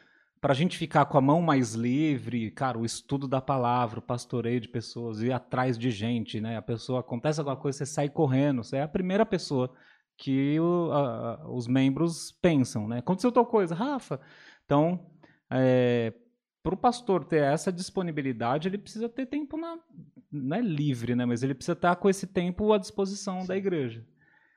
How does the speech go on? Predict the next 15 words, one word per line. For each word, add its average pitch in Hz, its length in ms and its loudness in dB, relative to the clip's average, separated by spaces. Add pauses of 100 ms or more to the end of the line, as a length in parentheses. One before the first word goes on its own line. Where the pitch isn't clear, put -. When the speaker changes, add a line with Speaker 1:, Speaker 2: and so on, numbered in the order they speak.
(240)
Speaker 1:
Então, 127 280 0
não 151 200 0
é 147 80 4
uma 185 140 2
coisa 180 220 2
que 151 120 -2
o 135 40 -2
cara, 143 540 2 (340)
infelizmente, 160 720 2
tem 170 100 0
alguns 143 380 0
caras 139 400 2
que - 140 -8
meio 151 260 0
que 135 580 0